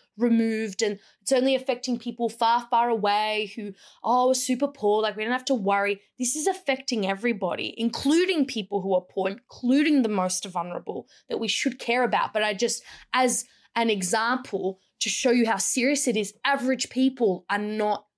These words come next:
coping with this. That's how <laughs> bad the situation is. It's like covid.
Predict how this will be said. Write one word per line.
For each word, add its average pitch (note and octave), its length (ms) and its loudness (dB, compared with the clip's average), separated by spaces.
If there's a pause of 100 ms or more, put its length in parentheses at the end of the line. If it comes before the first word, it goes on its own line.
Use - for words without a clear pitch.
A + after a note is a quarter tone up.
(120)
coping G3 460 -2
with F3 180 -6
this. - 320 -6
That's A3 360 0
how A#3 240 0
<laughs> G3+ 80 -8
bad A3 340 0
the A#3+ 100 0
situation G3+ 920 -2
is. F#3 160 -6
It's G#3 160 -4
like A#3+ 220 0 (600)
covid. A3+ 460 0